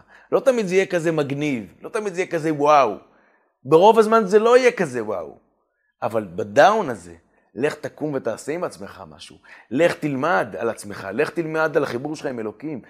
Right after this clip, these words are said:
לך תתחבר לזה, לך תפנים את זה, ולך תעשה. תעשה את זה כאדם שמחובר, שלמד, שעבד על עצמו. לא סתם הלך ועשה. ברור שתעשה, תעשה גם כשאתה לא מרגיש. אבל תעבוד, תעבוד על זה שאתה תתחבר,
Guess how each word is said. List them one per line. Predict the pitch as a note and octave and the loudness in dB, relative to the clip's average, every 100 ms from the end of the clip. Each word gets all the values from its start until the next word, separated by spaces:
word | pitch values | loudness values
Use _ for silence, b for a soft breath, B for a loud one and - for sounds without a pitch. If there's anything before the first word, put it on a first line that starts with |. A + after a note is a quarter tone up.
| B B | B B
לך | C#3 | -2
תתחבר | F3+ E3 - B2 D3 F#3 | -2 -4 -2 2 4 4
לזה, | F#3 A#2+ G2+ | 0 -4 -6
לך | C3+ - | -6 -4
תפנים | F#3+ - F#3 A#3+ A#3+ | -4 -4 -4 0 2
את | D3+ | 0
זה, | A2 - b A#2+ | -6 -14 b -4
ולך | B2+ C#3+ | 0 0
תעשה. | - C#3+ C3 - F#3 F#3+ F2 _ _ _ _ _ _ _ - | 4 2 2 -2 -8 -8 -12 _ _ _ _ _ _ _ -18
תעשה | - - - F3+ | -16 -16 -6 -4
את | F#3+ | -2
זה | C#3 | -4
כאדם | - A#2 A2+ D#3+ D#3 | -4 -4 -2 -2 -4
שמחובר, | - A#2+ - A2+ A2+ D3 B2+ | -8 -10 -8 -4 2 2 2
שלמד, | G#2 G#2 C3+ C#3+ | -6 -6 -4 -6
שעבד | - F#2+ F2+ A#2 B2+ | -6 -8 -4 -4 -4
על | B1+ | -12
עצמו. | - - _ _ _ _ _ _ _ | -18 -20 _ _ _ _ _ _ _
לא | A#2 | -8
סתם | D3+ E3 C3+ | -6 -6 -4
הלך | C3 A#2+ | -2 -4
ועשה. | A2+ G#2 - F#2 - _ _ | -4 -6 -8 -18 -20 _ _
ברור | C3 G3 C#4 | 2 4 4
שתעשה, | - F#3 B2 | 2 2 2
תעשה | A2 B2+ C3 F#3+ | -4 -2 -2 -2
גם | F#3+ | -2
כשאתה | - D3+ | -4 -4
לא | F3+ | -4
מרגיש. | F3 A#2+ G#2+ - _ _ B B B B | -6 -10 -14 -16 _ _ B B B B
אבל | E3 D#3+ D#3 G3 A3 F3+ - | 4 4 6 6 6 4 0
תעבוד, | E3 D3 B2+ B2+ F#3 G3 - | 2 2 2 0 0 0 2
תעבוד | C3 B2+ D#3 F#3 | 0 2 0 2
על | D3+ | 2
זה | D#3 | 0
שאתה | E3+ | -4
תתחבר, | B2+ A2+ - A#2 B2+ F#3+ B2+ | -4 -6 -6 -4 0 0 0